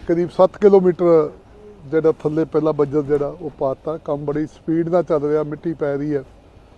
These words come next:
ਔਰ ਇਹ ਜਲਦੀ ਮੈਨੂੰ ਲੱਗਦਾ ਕਿ ਅਸੀਂ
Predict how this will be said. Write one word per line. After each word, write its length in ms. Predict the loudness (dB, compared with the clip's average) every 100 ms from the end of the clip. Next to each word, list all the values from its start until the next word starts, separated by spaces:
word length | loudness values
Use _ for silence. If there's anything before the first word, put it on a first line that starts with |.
| -20 -20 -8
ਔਰ 140 | -2 0
ਇਹ 180 | 0 0
ਜਲਦੀ 460 | -2 -2 -2 -4
ਮੈਨੂੰ 240 | -4 -4 0
ਲੱਗਦਾ 320 | 0 2 0
ਕਿ 280 | 0 -2 -2 -4 -20 -20 -20 -20 -20 -20 -8
ਅਸੀਂ 340 | -6 -4 -4